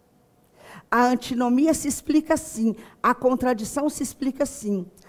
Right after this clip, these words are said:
Quando o legislador diz que toda pessoa é capaz, ele estava aqui se referindo à capacidade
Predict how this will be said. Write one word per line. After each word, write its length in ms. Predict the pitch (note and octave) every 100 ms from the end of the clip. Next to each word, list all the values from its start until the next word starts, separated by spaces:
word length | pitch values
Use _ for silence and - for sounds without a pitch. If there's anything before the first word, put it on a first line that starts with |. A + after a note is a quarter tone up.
| - _ _
Quando 400 | - F#4+ G4+ F#4+
o 40 | E4
legislador 720 | D4+ C4+ A#3+ B3 A#3+ G#3 G3+
diz 280 | F#3 A3+ A#3+
que 120 | A#3
toda 360 | - C4+ B3+ B3+
pessoa 500 | A3+ A3 - G3+ G3
é 160 | G#3+
capaz, 960 | A#3 - F#3 - A#3+ C#4 D4 - - - _ _ - - _
ele 260 | B3 B3+
estava 540 | B3+ - B3 G#3+ A3 G3+
aqui 320 | - C#4+ D4
se 140 | -
referindo 800 | B3+ B3 A#3+ A#3 A3 C#4 C#4+ C#4+ -
à 300 | A#3+ B3 C#4
capacidade 1200 | - B3+ C4 B3 - A3 G3 A#3 C#4+ D4+ C4